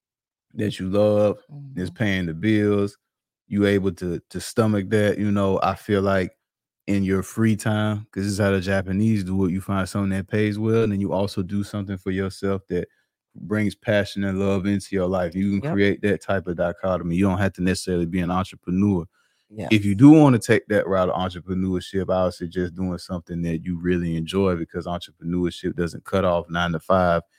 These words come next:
Speaker 1: It's twenty-four seven.
Speaker 2: Mm, listen, 'cause, um, I ain't quitting my job. I like my job. It pays a
Speaker 1: Mm-hmm.
Speaker 2: lot of money,
Speaker 1: Yeah.
Speaker 2: and I don't have to leave my house.
Speaker 1: You see? <laughs> I mean, there it is. You see what I'm saying?
Speaker 2: Yeah,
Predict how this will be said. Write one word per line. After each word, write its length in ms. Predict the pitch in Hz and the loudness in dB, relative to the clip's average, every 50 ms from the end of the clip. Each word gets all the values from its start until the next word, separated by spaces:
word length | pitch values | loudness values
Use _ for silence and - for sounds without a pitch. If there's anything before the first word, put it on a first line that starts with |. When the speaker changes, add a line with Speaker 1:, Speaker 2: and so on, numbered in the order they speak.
| _ _ _ _ - | _ _ _ _ -4
Speaker 1:
It's 120 | - - | -2 -2
twenty-four 560 | - - - 107 98 95 92 - - 92 87 85 | -2 0 2 2 4 4 2 2 2 2 2 0
seven. 320 | - - 90 87 78 - - _ - | -2 -2 -2 -2 -4 -6 -12 _ -6
Speaker 2:
Mm, 300 | 127 131 131 127 123 117 107 _ _ _ | -4 -2 -2 -2 -4 -4 -8 _ _ _
listen, 460 | 135 123 117 113 - - - 123 117 _ _ _ _ _ _ _ _ _ _ _ _ _ _ _ _ | -6 -6 -6 -6 -6 -12 -18 -20 -20 _ _ _ _ _ _ _ _ _ _ _ _ _ _ _ _
'cause, 260 | - - 143 131 139 - | -6 -4 -4 -4 -4 -4
um, 360 | 120 131 131 127 127 120 120 - _ _ | -4 -2 -2 -2 -2 -4 -6 -8 _ _
I 140 | 127 135 147 | -4 -2 -2
ain't 120 | 143 135 | -2 -2
quitting 260 | - - 175 - - 165 | -2 -4 -2 -2 0 0
my 140 | 165 160 160 | 0 0 0
job. 340 | 160 185 190 185 180 170 - | 0 0 0 -2 -2 -4 -4
I 120 | - - 160 | -4 -2 -2
like 320 | 151 131 135 165 156 - | 0 0 -2 -2 -4 -4
my 160 | 165 170 175 | -4 -4 -2
job. 360 | 165 175 175 180 175 170 170 | -2 -2 -2 -2 -2 -4 -2
It 120 | - 110 101 | 0 0 2
pays 240 | 92 90 - - 135 | 2 4 4 4 4
a 40 | 104 | 4
Speaker 1:
Mm-hmm. 100 | 98 98 | 2 2
Speaker 2:
lot 220 | 120 123 147 175 185 | 0 0 0 2 2
of 80 | 175 | 0
money, 360 | 175 185 196 196 190 190 196 - - - - - - | 0 2 2 2 0 -2 -4 -6 -10 -18 -20 -2 4
Speaker 1:
Yeah. 180 | 101 98 107 101 | 8 8 10 8
Speaker 2:
and 80 | - 147 | 8 6
I 120 | 175 175 | 4 4
don't 80 | 165 151 | 4 4
have 120 | 147 143 | 4 2
to 80 | - 135 | 2 0
leave 180 | 131 143 139 135 | 2 2 2 2
my 160 | 131 117 110 | 0 0 0
house. 360 | 135 156 160 127 - - - _ _ | -2 -2 -2 -4 -8 -14 -20 _ _
Speaker 1:
You 180 | - - 101 92 | 4 4 4 6
see? 140 | - - | 6 8
<laughs> 20 | 113 | 8
I 1500 | - - - 175 147 147 - - 139 147 143 135 139 151 143 143 - - - - - 117 - 95 87 - - - - - | 10 10 10 10 8 6 6 6 6 6 8 8 8 8 8 8 6 6 6 6 2 2 2 0 -2 -8 -8 -6 -4 -2
mean, 120 | 90 90 | -2 0
there 240 | 90 95 98 101 104 | 2 4 6 6 8
it 60 | 104 | 8
is. 400 | 113 123 123 110 92 87 80 76 - | 8 8 8 8 6 4 -2 -6 -6
You 100 | 90 87 | -6 -2
see 140 | - 98 | 0 2
what 80 | 95 95 | 2 2
I'm 80 | 98 92 | 2 2
saying? 360 | 90 107 110 110 110 113 110 110 | 2 2 2 2 2 0 0 -2
Speaker 2:
Yeah, 180 | 107 98 127 | -4 -6 -6